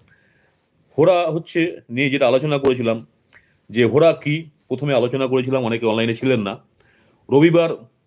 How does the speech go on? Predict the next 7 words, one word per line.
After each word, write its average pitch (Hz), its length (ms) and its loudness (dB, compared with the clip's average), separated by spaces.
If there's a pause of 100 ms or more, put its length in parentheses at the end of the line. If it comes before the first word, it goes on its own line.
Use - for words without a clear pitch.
(120)
হোরার 135 180 2
সময়সূচি 143 640 -6 (640)
এবং 135 360 2
সূর্য 147 380 0
এবং 139 300 2
চন্দ্রের 131 380 0
প্রভাব। 131 380 -2